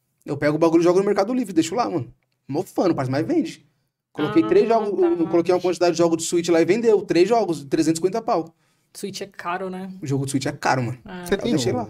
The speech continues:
Speaker 3: você tem o Switch, né?
Speaker 1: Tem, mano. Tem até a história também. Switch tem história. O, o, o meu MacBook tem história.
Speaker 3: É mesmo,
Speaker 1: Fernando
Speaker 3: você tem,
Speaker 1: Sestari.
Speaker 3: você tem um, um MacBook, como que foi? É?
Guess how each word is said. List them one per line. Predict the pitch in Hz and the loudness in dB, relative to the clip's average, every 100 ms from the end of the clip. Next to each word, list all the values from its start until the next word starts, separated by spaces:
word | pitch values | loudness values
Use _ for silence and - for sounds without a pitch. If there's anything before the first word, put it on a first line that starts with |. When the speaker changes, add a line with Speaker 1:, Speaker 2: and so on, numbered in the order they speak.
| - | -10
Speaker 3:
você | - | -10
tem | 127 165 | -6 -6
o | |
Switch, | - 107 - | -6 -8 -8
né? | 104 113 | -6 -4
Speaker 1:
Tem, | 131 | -2
mano. | 160 123 127 | -2 -2 -6
Tem | 139 | -6
até | 139 143 | -6 -6
a | 170 | -8
história | - 170 - | -6 -8 -4
também. | 156 165 | -2 -2
Switch | 185 175 151 175 - | -2 0 0 -4 -6
tem | 147 | -6
história. | 135 139 143 139 135 _ | -4 -2 0 -2 -6 _
O, | - 160 | -8 -2
o, | 165 151 147 139 139 _ _ _ - | 2 2 2 -2 -6 _ _ _ -2
o | |
meu | 156 | 2
MacBook | 170 170 156 151 165 | 2 0 -2 -2 0
tem | 160 | -2
história. | 139 - 143 143 143 - _ _ _ _ - | -2 -2 -2 -2 -6 -14 _ _ _ _ -6
Speaker 3:
É | 247 | -2
mesmo, | 214 220 | -2 2
Speaker 1:
Fernando | 170 165 | 4 6
Speaker 3:
você | 165 | 6
tem, | 185 | 4
Speaker 1:
Sestari. | 175 180 190 180 | 6 6 6 4
Speaker 3:
você | - 135 | -2 -6
tem | 156 | -4
um, | 160 165 147 | -2 -2 -2
um | 151 | -4
MacBook, | 147 156 165 131 160 - | -4 -4 -6 -4 -6 -6
como | 190 208 | -6 -6
que | - | -8
foi? | - 151 | -2 0
É? | 120 110 107 | 0 -2 -8